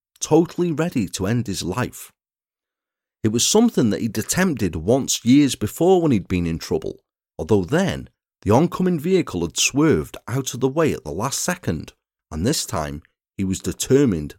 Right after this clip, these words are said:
that there would be no mistakes. As the two cars closed in on each other, Derek Smallbone, driving, had no inkling of what was about to happen.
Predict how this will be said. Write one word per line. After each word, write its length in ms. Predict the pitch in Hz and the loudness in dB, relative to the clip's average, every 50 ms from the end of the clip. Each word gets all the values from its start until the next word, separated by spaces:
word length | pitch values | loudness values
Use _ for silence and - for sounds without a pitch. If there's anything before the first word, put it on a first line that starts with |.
| _ _ | _ _
that 120 | - - | -18 -14
there 140 | - 82 85 | -10 -8 -8
would 160 | 82 82 73 | -8 -8 -8
be 120 | _ 80 78 | _ -8 -8
no 280 | 78 78 82 90 92 87 | -8 -6 -6 -4 -4 -4
mistakes. 680 | 85 78 - - - 90 80 69 - - - - - _ _ _ _ _ _ _ _ _ _ _ _ _ _ _ _ _ _ _ _ _ _ _ _ _ _ _ _ _ _ _ _ _ _ | -6 -6 -8 -8 -6 -6 -8 -8 -10 -16 -18 -18 -18 _ _ _ _ _ _ _ _ _ _ _ _ _ _ _ _ _ _ _ _ _ _ _ _ _ _ _ _ _ _ _ _ _ _
As 140 | - 104 - - | -6 -6 -2 -2
the 100 | 117 107 | -4 -2
two 300 | - - - 202 220 202 | -2 0 2 2 0 0
cars 440 | - - 208 208 208 202 196 175 | -2 -2 0 2 2 2 0 0
closed 540 | - - - - 170 175 175 165 143 - - | -4 -8 -2 0 2 4 4 2 0 -2 -2
in 140 | 160 180 180 | 0 2 2
on 120 | 156 123 | 2 2
each 260 | 101 90 82 - - - | 2 0 -2 -6 -6 -6
other, 180 | - - - - _ _ _ _ _ _ | -6 -6 -8 -14 _ _ _ _ _ _
Derek 280 | - 117 139 180 196 196 | -2 0 0 0 -2 0
Smallbone, 720 | - - - 165 175 202 196 170 117 - 80 67 60 50 - _ _ _ _ | -2 -2 0 2 2 2 2 2 2 0 -2 -2 -4 -10 -16 _ _ _ _
driving, 540 | - 117 135 160 170 143 95 - - - - _ _ _ _ _ _ _ _ | -2 0 0 2 0 -2 -4 -6 -10 -14 -16 _ _ _ _ _ _ _ _
had 200 | - - - 95 | -6 -4 -2 0
no 320 | 101 104 123 151 165 156 | 0 2 4 4 4 4
inkling 420 | 165 208 220 - - - 196 175 147 | 2 0 -2 -2 0 0 0 2 2
of 140 | 117 - - | 0 2 2
what 160 | 110 98 - | 0 0 0
was 140 | - - - | -2 -4 -4
about 240 | 82 78 78 - | -4 -6 -8 -8
to 100 | - - | -8 -10
happen. 400 | 147 - - 78 - - - - | -10 -8 -8 -8 -8 -8 -12 -14